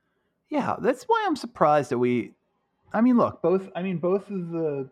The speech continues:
both of the goalies on this team are guys who have been in the Premier League at one point, but they're well past the point where they have the, the, the ability and talent to play in the Premier League. So I ju-, I just, I wonder why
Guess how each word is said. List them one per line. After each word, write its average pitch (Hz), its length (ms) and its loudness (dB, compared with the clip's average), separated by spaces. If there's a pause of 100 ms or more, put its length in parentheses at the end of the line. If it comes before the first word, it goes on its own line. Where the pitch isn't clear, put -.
(100)
both 190 220 0
of 170 80 -6
the 160 80 2
goalies 139 340 4
on 123 100 6
this 113 160 2
team 120 500 2
are 113 240 0
guys 113 360 0
who 123 80 -2
have 113 240 -4
been 117 400 0 (100)
in 143 100 0
the 127 60 2
Premier 113 380 0
League 110 180 -4
at 101 80 -8
one 104 220 -4
point, 113 320 -2
but 110 220 -2 (720)
they're 135 120 -4
well 143 540 4 (280)
past 127 400 0
the 117 80 -2
point 117 340 2
where 117 120 2
they 110 240 0
have 110 260 0
the, 113 320 -4 (140)
the, 131 280 -6 (380)
the 151 120 0
ability 135 520 2
and 127 160 0
talent 110 380 0
to 113 80 -16
play 123 280 0
in 117 120 2
the 104 60 -4
Premier 98 420 -6
League. 104 320 -10 (720)
So 143 180 2
I 143 80 2
ju-, 175 160 -4
I 208 140 -6
just, - 260 -16
I - 220 -8
wonder 269 320 2
why 262 340 -2